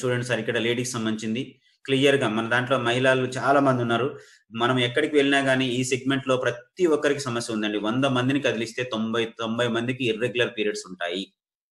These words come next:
Period regular గా వచ్చే ladies చాలా తక్కువ. అదే విధంగా నీటి బుడగలు అంటారు గర్భాశయంలో, పీసీఓడి problems.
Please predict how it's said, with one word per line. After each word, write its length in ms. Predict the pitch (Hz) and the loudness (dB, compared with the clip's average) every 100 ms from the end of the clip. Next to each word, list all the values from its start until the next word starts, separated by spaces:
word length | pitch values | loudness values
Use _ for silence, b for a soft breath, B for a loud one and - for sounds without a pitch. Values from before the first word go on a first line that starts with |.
| _ 131 | _ -2
Period 260 | 139 147 | 2 4
regular 320 | 123 110 135 131 | 4 2 2 2
గా 100 | 123 | 2
వచ్చే 260 | 113 123 | 0 0
ladies 500 | 113 117 127 131 127 | 0 0 -2 -2 -2
చాలా 180 | 110 120 | 2 2
తక్కువ. 500 | 120 104 - 101 - _ _ _ _ - | 0 -6 -4 -6 -6 _ _ _ _ -4
అదే 160 | 113 131 | 0 2
విధంగా 260 | 131 131 | 2 0
నీటి 280 | 127 127 143 | 0 0 0
బుడగలు 480 | 147 143 143 139 123 | -4 -6 0 2 2
అంటారు 300 | 117 110 107 | 0 2 2
గర్భాశయంలో, 600 | 110 107 120 117 107 104 | 2 2 2 2 0 -2
పీసీఓడి 460 | 101 123 127 120 110 | -2 -4 0 0 0
problems. 500 | 113 104 107 107 | -2 -2 -2 -4